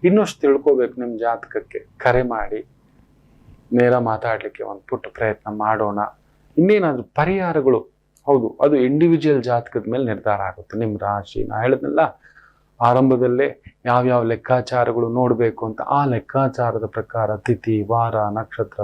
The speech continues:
ಯೋಗ, ಕರಣ, ದಶ, ಭುಕ್ತಿ, ಕೃಷ್ಣ ಪಕ್ಷ, ಶುಕ್ಲ ಪಕ್ಷ, ಮಧ್ಯಾಹ್ನ, ಬೆಳಿಗ್ಗೆ, ಸಂಧ್ಯಾಕಾಲ, ಮಧ್ಯರಾತ್ರಿ ಕಾಲ, ಹೌದು, ಮೊದಲನೇ ಜಾವ,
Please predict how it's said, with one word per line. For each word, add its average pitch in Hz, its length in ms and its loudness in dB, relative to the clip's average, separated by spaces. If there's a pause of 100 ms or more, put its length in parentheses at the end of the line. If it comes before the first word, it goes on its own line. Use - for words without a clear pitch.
ಯೋಗ, 110 320 0 (180)
ಕರಣ, 117 320 -2 (1040)
ದಶ, 113 220 0 (180)
ಭುಕ್ತಿ, 113 480 -2
ಕೃಷ್ಣ 120 380 -4
ಪಕ್ಷ, 117 300 -6
ಶುಕ್ಲ 117 400 -2
ಪಕ್ಷ, 110 320 -8
ಮಧ್ಯಾಹ್ನ, 110 640 0
ಬೆಳಿಗ್ಗೆ, 107 580 -2
ಸಂಧ್ಯಾಕಾಲ, 113 680 -2
ಮಧ್ಯರಾತ್ರಿ 107 680 -2
ಕಾಲ, 107 320 -6 (840)
ಹೌದು, 120 220 2
ಮೊದಲನೇ 120 460 2
ಜಾವ, 107 300 0